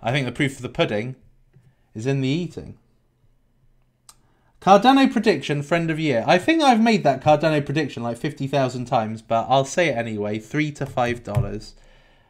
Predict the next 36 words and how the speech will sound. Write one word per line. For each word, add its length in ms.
Uh, 360
I 160
think 360
that 180
if 140
they 180
can... 460
Um, 340
bring 160
out 140
some 140
great 240
DeFi 360
products. 340
I 20
mean, 120
look 160
at 120
Polkadot 720
and 180
Polka 340
Starter, 760
um, 300
in 180
tandem 380
with 180
Polkadot, 680
is 260
bringing 380
out 400
some 300
great 540
platforms. 560
Like, 200
what, 280
what, 380